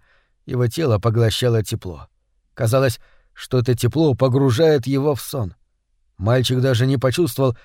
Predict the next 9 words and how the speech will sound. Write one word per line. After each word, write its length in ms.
когда 380
Кацук 480
убрал 380
руку. 360
Теперь 360
Дэвид 320
был 180
окружен 480
чем-то, 440